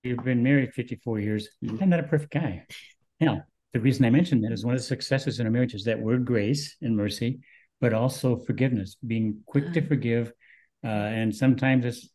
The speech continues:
Speaker 1: in bed at night as you're praying and you're, you know,
Speaker 3: Yeah.
Speaker 1: re-, reflecting on the day, "Please forgive me." In my case, maybe an attitude. Uh,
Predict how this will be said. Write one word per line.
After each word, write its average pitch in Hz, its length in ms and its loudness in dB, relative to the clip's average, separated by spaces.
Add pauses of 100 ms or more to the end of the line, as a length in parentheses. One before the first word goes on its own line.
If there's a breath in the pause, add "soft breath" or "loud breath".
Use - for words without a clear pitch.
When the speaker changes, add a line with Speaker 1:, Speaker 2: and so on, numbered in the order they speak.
(120)
Speaker 1:
in 117 180 2
bed 120 220 2
at 127 80 -2
night 127 240 0
as 113 180 -2
you're 110 100 -4
praying 127 460 2
and 113 140 2
you're, 107 320 -2
you 117 140 -6
know, 110 140 -4
Speaker 3:
Yeah. 95 200 -4
Speaker 1:
re-, 110 160 -4
reflecting 120 560 -2
on 117 100 0
the 113 60 0
day, 117 380 0
"Please 123 220 0
forgive 113 280 -2
me." 113 240 -2
In 107 80 -2
my 123 160 2
case, 117 380 -4
maybe 113 260 -2
an 110 60 -4
attitude. 117 600 -4 (460)
Uh, 107 260 -4